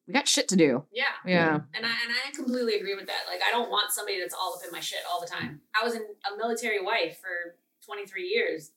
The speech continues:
Speaker 2: Like, I'm not sure that I can do a nine-to-fiver. Like,
Speaker 1: Like
Speaker 2: I've
Speaker 1: a,
Speaker 2: actually
Speaker 1: like a
Speaker 2: thought about
Speaker 1: job?
Speaker 2: n-, like a guy that has a nine-to-five job
Speaker 1: Oh.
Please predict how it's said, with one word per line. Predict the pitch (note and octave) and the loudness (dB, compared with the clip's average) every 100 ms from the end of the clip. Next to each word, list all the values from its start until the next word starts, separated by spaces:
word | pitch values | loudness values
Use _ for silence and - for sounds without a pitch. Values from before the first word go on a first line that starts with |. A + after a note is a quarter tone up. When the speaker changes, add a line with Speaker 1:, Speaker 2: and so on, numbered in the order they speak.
| A#3 | 0
Speaker 2:
Like, | E4 | 2
I'm | E4 | 4
not | F4+ - | 4 2
sure | - C4+ | -2 -2
that | B3+ | -2
I | G#3+ | -2
can | G#3+ | -4
do | F#3 G#3 | -6 -4
a | F#3 | -2
nine-to-fiver. | D#3+ D#3+ D#3 D#3 D#3 - - _ _ - | -4 -6 -6 -6 -6 -14 -20 _ _ 0
Like, | A3 | 4
Speaker 1:
Like | |
Speaker 2:
I've | C4+ D#4 | 6 6
Speaker 1:
a, | |
Speaker 2:
actually | D#4 D#4 C4+ | 4 0 0
Speaker 1:
like | F#3+ | 4
a | F3+ | 8
Speaker 2:
thought | F3+ | 8
about | E3 D#3 F#3 | 8 8 8
Speaker 1:
job? | B3 - _ _ - A#3+ - | 6 2 _ _ -14 -14 -2
Speaker 2:
n-, | - - | -2 0
like | A3+ A3+ | 2 4
a | A3 | 6
guy | B3 B3+ | 6 6
that | B3 | 4
has | A#3 A3 | 0 -2
a | |
nine-to-five | G3+ G3 F#3+ F#3+ F#3+ - | -2 -4 -4 -4 -2 6
job | |
Speaker 1:
Oh. | D4 D#4 D4 A#3+ G#3 A3+ | 10 12 12 12 10 8